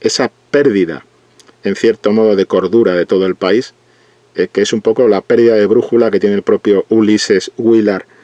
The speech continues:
en su fallido regreso a casa, que, eh, es cuando habla de la carta del divorcio y cuando habla de que,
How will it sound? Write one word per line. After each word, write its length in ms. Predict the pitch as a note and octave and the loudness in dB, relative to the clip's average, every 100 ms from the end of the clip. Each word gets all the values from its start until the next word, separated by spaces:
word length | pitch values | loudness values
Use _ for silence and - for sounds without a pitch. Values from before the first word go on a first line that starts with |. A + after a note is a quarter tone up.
| _ _ _ | _ _ _
en 120 | A2 G#2+ | -4 -2
su 320 | A2 G2+ - | 2 2 0
fallido 640 | - - - G#2 A#2+ B2+ A#2 | -10 -8 -4 0 2 2 2
regreso 400 | G2+ G2 G#2 F#2+ | 0 0 -2 -4
a 60 | |
casa, 320 | - F2 - - _ _ _ _ _ _ | -6 -12 -16 -20 _ _ _ _ _ _
que, 600 | - F#2+ F#2 F2 E2+ E2 | -2 0 2 2 0 -2
eh, 180 | F#2 E2 | -2 -2
es 100 | F2 | -4
cuando 240 | - F#2+ F#2 | -8 -4 -2
habla 180 | G2+ | 0
de 100 | F#2+ | 0
la 100 | F2 | -4
carta 400 | E2 F#2 - G#2+ | -4 -8 -4 -2
del 160 | G2+ E2+ | 0 -2
divorcio 600 | D#2+ F2+ G2+ - A#2 C#3 | -2 -2 -6 -2 2 2
y 40 | |
cuando 280 | B2 F#2+ F2 | 2 -2 -4
habla 200 | F2 G2+ | -4 -2
de 120 | F#2+ | -4
que, 260 | F#2 F2+ D#2 | -2 -2 -2